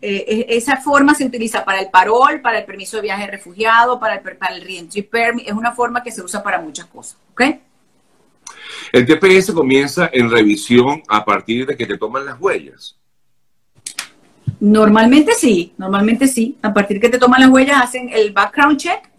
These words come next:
Speaker 1: y se supone que ya si está el clear de que ya está, el, eh, pues no tiene problema, deberían aprobar el T P S, ¿ok?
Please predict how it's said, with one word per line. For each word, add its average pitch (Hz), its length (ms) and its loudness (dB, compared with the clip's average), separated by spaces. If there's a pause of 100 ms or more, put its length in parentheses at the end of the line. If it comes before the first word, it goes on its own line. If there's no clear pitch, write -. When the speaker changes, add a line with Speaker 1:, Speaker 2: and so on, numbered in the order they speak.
(180)
Speaker 1:
y 233 80 -8
se 233 120 -4
supone 214 320 -4
que 233 160 0
ya 240 180 4
si 220 200 -2
está 202 260 -4
el 208 160 -6
clear 302 520 0 (220)
de 220 140 -2
que 214 100 -2
ya 185 180 0
está, 226 440 0
el, 233 400 -8
eh, 202 360 -6
pues 190 300 -8
no 185 180 -10
tiene 226 220 -2
problema, 277 360 0
deberían 233 440 2
aprobar 190 360 -4
el 170 80 -8
T 175 120 -10
P 147 180 -18
S, - 220 -20
¿ok? - 160 -16